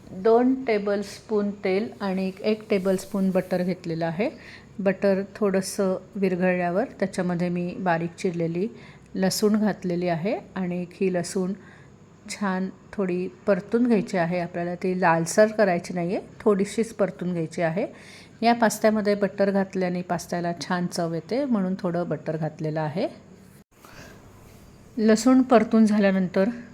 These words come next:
एका मागोमाग एक या भाज्या घालून त्या सगळ्या परतून घ्यायच्या आहेत. शिमला मिरची, कांदा आणि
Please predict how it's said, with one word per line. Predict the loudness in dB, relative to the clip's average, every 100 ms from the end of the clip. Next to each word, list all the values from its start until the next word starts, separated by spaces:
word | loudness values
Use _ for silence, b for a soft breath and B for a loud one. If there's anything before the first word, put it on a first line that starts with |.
| -20 B B B B -14 -2
एका | 0 4
मागोमाग | 6 4 4 2 2
एक | 0 0
या | -2
भाज्या | 0 0 0 0
घालून | 0 0 -2
त्या | -4 -4
सगळ्या | -4 -2 -2
परतून | -2 -4 -4 -4
घ्यायच्या | -2 -2 -4
आहेत. | -2 -4 -4
शिमला | -4 -2 -2
मिरची, | -2 -4 -6 -8
कांदा | -4 -4 -2 -2 -2 -4 B B B B B
आणि | -4 -2